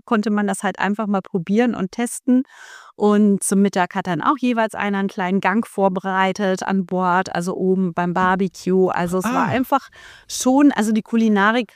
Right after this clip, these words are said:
Speaker 1: stand schon im Vordergrund. An, an allen anderen Abenden gibt's halt trotzdem immer ein schönes Menü. Also es gibt da wirklich auch, ähm, kein Buffet am Abend. Also immer schön im Restaurant ein Menü, auch vom, von dem Peter, der,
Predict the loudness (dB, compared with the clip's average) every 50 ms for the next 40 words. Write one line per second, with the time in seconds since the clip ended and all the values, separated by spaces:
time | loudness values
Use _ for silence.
0 | _ -20 -6 -2 0 2 2 2 0 0 -2 -2 -4 -6 -6 -6 -2 0 0 0
1 | 0 -2 -2 -2 -2 0 0 0 0 0 -4 -6 -4 -4 -4 -2 -2 -4 -4 -2
2 | -2 -2 -2 -2 -2 -2 0 0 0 0 0 0 2 2 2 2 2 0 -2 -2
3 | -2 -4 -6 -6 -10 -10 -10 -10 -12 -8 -6 -6 -6 -6 -6 -4 -4 -4 -4 -2
4 | 0 4 4 4 4 2 0 -2 -2 -4 -2 -2 0 2 2 0 0 0 0 2
5 | 4 4 4 4 4 2 0 0 -2 -4 -6 -6 -8 -10 -8 -8 -8 -6 -6 -6
6 | -6 -6 -6 -6 -8 -10 -10 _ -20 -20 -20 -20 -20 -20 -10 -6 -4 -2 -2 -4
7 | -4 -4 0 2 2 2 2 2 -2 -2 -2 -2 0 0 2 2 0 0 0 0
8 | 2 4 4 4 2 0 -2 -2 -4 -6 -6 -4 -2 -2 0 0 -2 -2 -2 -2
9 | -2 0 0 0 -2 -2 -2 -4 -4 -4 -4 -4 -2 -2 -2 -2 -2 -2 -2 0
10 | 0 2 2 2 2 2 0 0 -2 -4 -6 -4 -4 -2 0 0 0 -2 -2 -2
11 | -2 -2 -2 -4 -6 -10 -20 -20 _ _ 0 0 0 0 0 2 2 2 2 2
12 | 2 2 2 2 0 0 0 -2